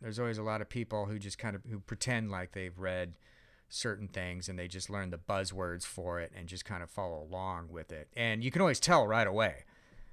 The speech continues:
These people aren't aware of it, but it's always really obvious when you're lying about if you've read this or that book when the person you're talking to has read the book. But Gary was, like, one of the first people I met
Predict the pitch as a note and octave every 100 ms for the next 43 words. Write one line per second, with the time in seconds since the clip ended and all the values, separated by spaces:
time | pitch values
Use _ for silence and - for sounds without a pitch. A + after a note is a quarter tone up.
0 | - - - A#2+ - E3+ C3 B2+ A2+ A2
1 | A2+ G#2 F2 E2+ - F2+ F2 - F#2+ -
2 | A#2 G2+ G2+ A2 B2 A#2+ A2 G2 G2 F#2
3 | F2+ E2+ G#2 F2+ F2+ F#2 F#2+ F#2 F2 F2+
4 | F#2+ F2+ E2 - - F2+ F2+ F#2 F2+ E2+
5 | E2 _ _ _ _ - G#2+ G#2+ F#2+ F2
6 | E2+ G2 F2 - F#2 F2 E2 G#2+ F#2 F#2
7 | E2+ G2+ F2+ E2+ F2+ F2 G2+ F2+ F#2+ F2
8 | E2+ E2 F#2 E2 - _ - - - -
9 | _ _ _ - G#2+ C#3 D3 D#3+ C#3 C3
10 | B2+ C3 C3 A#2+ - C3 - B2+ A2+ G#2+
11 | G2+ G#2 G2+